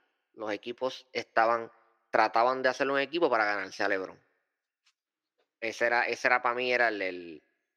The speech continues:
¿verdad? El molde. Mi equipo tiene que ser de manera que me pueda ganar a LeBron. Golden St-, eh, Chicago, eh, digo, Boston en el dos mil ocho, el dos mil siete LeBron llegó a la final, pues el dos mil ocho ellos trataron de montarse para ganarse a LeBron.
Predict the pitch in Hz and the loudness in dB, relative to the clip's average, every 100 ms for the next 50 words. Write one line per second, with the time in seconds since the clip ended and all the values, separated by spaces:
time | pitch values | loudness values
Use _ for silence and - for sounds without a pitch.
0 | _ _ 107 113 117 117 131 127 101 90 | _ _ -2 0 0 0 2 2 -2 -8
1 | - _ _ _ _ 110 104 113 131 135 | -10 _ _ _ _ -10 -8 -4 -2 0
2 | 139 147 185 185 - 113 113 113 165 143 | 0 2 0 -2 -2 -2 2 2 2 0
3 | 107 101 104 107 107 101 90 82 82 _ | -2 0 2 2 0 -2 -2 -6 -12 _
4 | _ _ _ _ _ _ - 101 98 98 | _ _ _ _ _ _ -8 -6 -6 -10
5 | - - 107 101 95 90 - _ _ _ | -8 0 2 4 2 0 -6 _ _ _
6 | _ - 120 110 104 113 120 117 107 90 | _ -2 2 2 4 2 2 2 0 -2
7 | - _ 113 117 123 120 120 120 110 107 | -8 _ 0 2 2 2 0 0 0 2
8 | 117 - 117 107 92 - _ _ _ _ | 2 2 0 0 -2 -8 _ _ _ _
9 | _ _ _ 117 110 107 104 110 107 117 | _ _ _ -2 0 0 -2 -2 0 2
10 | 120 120 120 120 120 135 165 175 107 104 | 2 2 2 2 2 0 0 0 -2 -2
11 | 104 101 113 113 113 110 107 107 101 101 | -4 -2 -2 -2 -2 -2 -4 -6 -4 -4
12 | 104 95 98 92 - 82 69 117 147 143 | -2 -4 -4 -4 -4 -2 0 2 2 0
13 | 143 147 | -2 -4